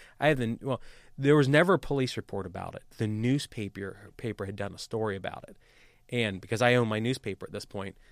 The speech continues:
I know how to power search on Google to go get old archives from, like, twenty fifteen. When this guy lived in the house, like, a dead body was found in the alleyway of blah, blah, blah, blah, blah, of the street I have it on. I'm like, "That,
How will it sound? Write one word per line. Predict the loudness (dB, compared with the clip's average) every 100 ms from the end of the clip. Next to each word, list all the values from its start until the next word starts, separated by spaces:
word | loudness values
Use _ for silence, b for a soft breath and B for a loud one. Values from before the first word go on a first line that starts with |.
| _ -6
I |
know | -2
how | -2
to | -4
power | -2 0 0
search | -2 -4 -4
on | -4 -4
Google | -6 -4 -4 -6 b b b -8
to | 0
go | 2 2
get | 0 -2
old | -2 -2 0
archives | -2 0 -2 -2 -6 -12 -16
from, | -8 -6
like, | -6 -10
twenty | -12 -10 -10
fifteen. | -10 -16 -14 -14 -10 -8 -10 -14 _ _ -20 -18 -8
When | -6
this | -6
guy | -4 -4
lived | -4 -8
in | -10
the |
house, | -10 -10 -10
like, | -14 -10
a |
dead | -8 -8
body | -8 -8
was | -10
found | -8 -6
in | -4
the | -4 -2
alleyway | 0 0 -2 -6 -8
of | -10
blah, | -8 -6
blah, | -6
blah, | -8
blah, | -8
blah, | -6 -6 -6 -10
of | -10 -12 -18 _ -14
the | -10 -10
street | -6 -4
I | -4
have | -6 -8
it | -8
on. | -10 -8
I'm | -6 -4 -4 -8 -20
like, | -20 -20 _ _ -20 -20 -18
"That, | -16